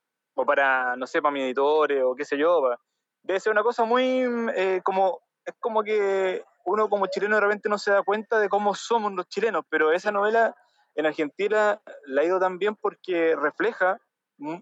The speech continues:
Speaker 1: eh, para ellos, refleja muy bien esa idiosincrasia que tenemos nosotros, por ejemplo, que unos presos en una cárcel, eh, se encuentren unos huesos de dinosaurio,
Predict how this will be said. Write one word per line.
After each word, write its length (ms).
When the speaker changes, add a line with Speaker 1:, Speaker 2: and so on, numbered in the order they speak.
Speaker 1:
eh, 280
para 180
ellos, 360
refleja 380
muy 180
bien 220
esa 640
idiosincrasia 640
que 80
tenemos 280
nosotros, 360
por 100
ejemplo, 380
que 120
unos 240
presos 380
en 80
una 180
cárcel, 420
eh, 160
se 100
encuentren 380
unos 120
huesos 260
de 60
dinosaurio, 560